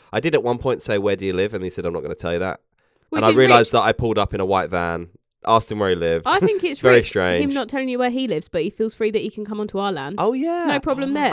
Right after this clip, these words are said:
Speaker 1: God, why do you think of these smart things when we
Speaker 2: 'Cause
Speaker 1: leave,
Speaker 2: you were too
Speaker 1: Kerry?
Speaker 2: busy telling me to stop talking
Speaker 1: Oh,
Speaker 2: anyway.
Speaker 1: yeah, true. I was trying to pull Kerry back in the van. Kerry goes to proper teacher mode.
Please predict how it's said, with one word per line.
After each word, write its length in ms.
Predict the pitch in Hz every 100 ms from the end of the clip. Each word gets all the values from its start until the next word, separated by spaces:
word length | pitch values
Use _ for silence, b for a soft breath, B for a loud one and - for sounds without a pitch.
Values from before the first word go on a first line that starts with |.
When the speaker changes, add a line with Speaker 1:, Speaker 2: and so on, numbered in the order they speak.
| 220
Speaker 1:
God, 60 | 165
why 140 | 220
do 60 | 254
you 100 | 240
think 140 | 254
of 40 |
these 160 | 240 -
smart 260 | - 226 -
things 180 | 220 220
when 100 | 226
we 80 |
Speaker 2:
'Cause 100 | 240
Speaker 1:
leave, 160 | 277 294
Speaker 2:
you 80 | 330
were 80 | 320
too 160 | -
Speaker 1:
Kerry? 80 | 330 320
Speaker 2:
busy 160 | 302
telling 220 | 294 277 269
me 100 | 262
to 140 | 254
stop 240 | - 233
talking 320 | - 262 277 285
Speaker 1:
Oh, 20 |
Speaker 2:
anyway. 320 | 330 247 - -
Speaker 1:
yeah, 60 |
true. 180 | - -
I 40 | -
was 80 | -
trying 160 | -
to 60 | -
pull 200 | - 110
Kerry 240 | - 80
back 220 | - 85
in 80 | 82
the 60 | -
van. 240 | 82 82
Kerry 260 | - 135 127
goes 260 | 117 104
to 120 | - -
proper 240 | 95 -
teacher 300 | - 98 -
mode. 220 | 98 98